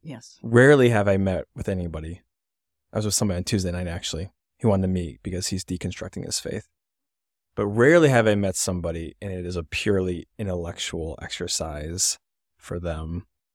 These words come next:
Speaker 2: When people are deconstructing their faith, you mentioned that you went through this when you were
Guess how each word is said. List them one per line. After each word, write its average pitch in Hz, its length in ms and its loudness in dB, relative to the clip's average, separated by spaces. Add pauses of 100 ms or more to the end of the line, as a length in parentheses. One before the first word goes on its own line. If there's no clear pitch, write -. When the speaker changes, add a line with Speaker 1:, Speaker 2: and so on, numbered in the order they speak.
(300)
Speaker 2:
When 127 260 2
people 127 280 0
are 113 260 8
deconstructing 110 720 -4
their 101 100 0
faith, 120 600 4
you 101 100 -4
mentioned 92 320 -4
that 85 60 -8
you 90 120 -8
went 87 160 -8
through 90 160 -8
this - 400 -6 (360)
when 95 140 -8
you 92 140 -2
were 87 280 -4